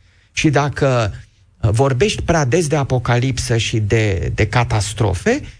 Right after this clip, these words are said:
este ca în povestea cu Petrică și lupul. La un moment dat,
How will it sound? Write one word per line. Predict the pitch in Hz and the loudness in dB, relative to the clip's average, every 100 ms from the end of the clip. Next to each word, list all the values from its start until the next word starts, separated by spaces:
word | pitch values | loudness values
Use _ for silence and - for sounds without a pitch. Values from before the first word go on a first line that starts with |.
| _ | _
este | 247 247 | -2 0
ca | 226 | 0
în | 185 | 0
povestea | 180 190 190 | 0 0 -2
cu | - | -2
Petrică | 127 151 147 131 | 0 0 0 0
și | 120 139 | 0 0
lupul. | 120 117 151 | 0 0 2
La | 151 | 2
un | |
moment | 139 127 120 | 2 0 2
dat, | 165 - | 0 -2